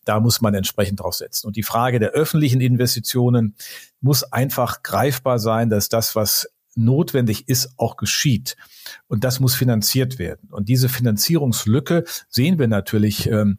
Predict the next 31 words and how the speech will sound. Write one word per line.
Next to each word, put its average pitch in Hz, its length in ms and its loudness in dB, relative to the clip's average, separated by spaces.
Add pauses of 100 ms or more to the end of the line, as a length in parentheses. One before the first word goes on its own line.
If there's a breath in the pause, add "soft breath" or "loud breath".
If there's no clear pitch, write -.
(360 loud breath)
wenn 117 320 -2
man 113 100 0
sich 120 100 0
diesen 110 260 0
Haushalt 110 360 0
anschaut. 127 720 0
Da 107 160 0
werden 113 240 2
Dinge 131 320 0
im 107 420 2
Klima- 127 280 2
und 110 180 0
Transformationsfonds 123 1000 0
enthalten, 135 580 -2 (640 loud breath)
wie 117 460 4
das, - 320 0
äh, 98 340 2 (540 loud breath)
die 113 40 -4
Verwendung 117 540 2
beispielsweise 110 840 0 (440 loud breath)
der 101 160 2
Einnahmen 107 600 2 (160 loud breath)
aus, 101 440 0
äh, 95 300 0
dem 95 240 -2
Zertifikatehandel, 117 880 -2
aus 98 100 0
dem 98 260 -2 (480 loud breath)
C 120 140 0
O - 20 -2
zwei, 123 340 0